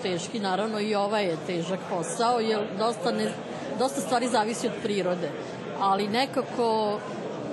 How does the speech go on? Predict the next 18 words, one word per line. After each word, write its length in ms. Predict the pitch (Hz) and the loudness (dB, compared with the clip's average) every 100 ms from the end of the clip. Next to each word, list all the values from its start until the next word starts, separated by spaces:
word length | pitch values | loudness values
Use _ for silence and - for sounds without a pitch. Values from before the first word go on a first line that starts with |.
| 208 226 | -2 0
mislim 460 | 262 - 247 220 190 | 0 0 -2 -2 2
da, 380 | 196 185 185 185 | 4 4 4 0
e, 500 | - 214 190 180 175 - - 190 | -4 -4 -2 0 -2 -4 -6 -4
da 60 | 208 | -4
je 60 | |
to 120 | - | 0
nešto 260 | 254 254 226 | 0 0 -2
što 200 | - 220 | -4 -2
oplemeni 560 | 190 202 165 170 208 226 - | -2 -2 -2 0 -2 -2 0
čoveka, 520 | 240 233 233 254 226 - - 180 - | 0 0 0 -2 -2 -4 -8 -8 -4
oplemeni 320 | 202 208 220 | -2 0 0
vašu 300 | 208 202 208 147 | 0 0 -2 -4
porodicu, 720 | 185 190 240 247 226 - 226 - - - - | -2 2 2 0 -4 -4 -4 -4 -8 -6 -4
to 80 | 226 | -2
što 140 | 240 | -2
je 40 | |
Sanja 360 | - 240 240 220 | 0 2 2 2
rekla, 460 | 202 208 233 240 | 0 0 0 0